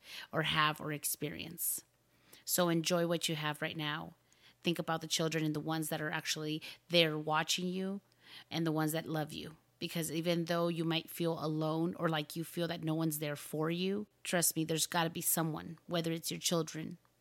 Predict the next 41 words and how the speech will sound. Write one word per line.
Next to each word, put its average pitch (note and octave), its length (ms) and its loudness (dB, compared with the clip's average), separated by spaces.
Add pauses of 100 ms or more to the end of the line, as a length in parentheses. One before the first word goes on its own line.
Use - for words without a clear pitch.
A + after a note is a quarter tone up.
(120)
a E3 60 -6
sibling, E3+ 760 0 (120)
a - 80 -6
mother, F3 520 0
a E3+ 80 -6
father, D#3+ 480 2 (560)
someone F#3 320 2
that F3+ 80 2
you F3+ 120 4
might F3 160 4
not E3 120 2
even D#3+ 240 2
know D#3+ 160 4
about, D#3 340 -2 (140)
they're E3 300 6
there D3+ 280 -4
for - 220 -12
you. A#2+ 240 -14 (180)
They F3 160 6
are E3 140 4
there, E3 480 2 (260)
and D#3 120 2
it D#3+ 120 2
hurts - 360 0
them D#3 260 0
as D#3 180 -2
well D#3 300 0
to - 160 -4
see - 240 2
you. D#3+ 280 -8 (280)
It F3 260 -4
does. E3+ 520 -2 (540)
I E3+ 160 4
know E3+ 160 2
what E3 160 2
it F3 120 -6
feels D#3+ 360 0
like D#3+ 240 -4
to E3 120 -2
feel D#3 320 -2
alone, D#3 560 0